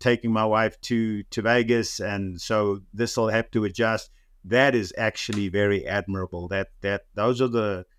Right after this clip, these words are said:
the kind of things you hear from a person who will be able to be still running marathons when, you know, when you're in your sixties and your seventies,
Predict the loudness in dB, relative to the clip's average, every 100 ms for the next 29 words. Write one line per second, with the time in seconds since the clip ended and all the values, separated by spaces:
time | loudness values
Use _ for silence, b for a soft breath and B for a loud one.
0 | _ _ _ -6 -4 0 2 4 2 0
1 | 0 0 -2 2 2 2 0 -4 -2 -2
2 | -2 -2 -4 -4 -4 -6 -2 2 4 2
3 | -4 -6 -6 -6 -4 0 2 2 2 2
4 | 2 0 -4 -4 -4 -6 -6 -2 0 0
5 | -2 -2 0 0 -2 -4 -6 -8 -10 -8
6 | -6 -6 -2 -2 -4 -8 -10 -12